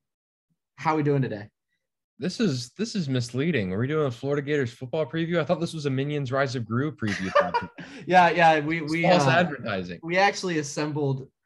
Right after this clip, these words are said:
Speaker 1: that. That's for later. We have to go see the
Speaker 2: Okay.
Speaker 1: movie. It's, it's
Speaker 2: Okay.
Speaker 1: opening
Speaker 2: No, we
Speaker 1: day.
Speaker 2: don't.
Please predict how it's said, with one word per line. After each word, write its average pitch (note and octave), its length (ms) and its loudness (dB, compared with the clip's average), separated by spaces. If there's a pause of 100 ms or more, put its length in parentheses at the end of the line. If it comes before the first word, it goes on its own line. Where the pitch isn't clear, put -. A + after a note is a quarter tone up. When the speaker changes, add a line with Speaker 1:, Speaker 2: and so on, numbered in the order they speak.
(300)
Speaker 1:
that. G3+ 220 4
That's A#3 200 0
for G3+ 120 -6
later. A#2 360 -8
We B2 140 -2
have F3+ 160 0
to F#3+ 60 -6
go F3 140 -4
see F#3+ 260 -6
the F3+ 80 -2
Speaker 2:
Okay. E3 260 0
Speaker 1:
movie. A#2 380 -8
It's, C#3 360 -4
it's C#3+ 120 2
Speaker 2:
Okay. F#3 80 4
Speaker 1:
opening F#3 280 2
Speaker 2:
No, D3+ 100 2
we E3+ 60 4
Speaker 1:
day. D#3+ 240 2
Speaker 2:
don't. A2+ 420 -8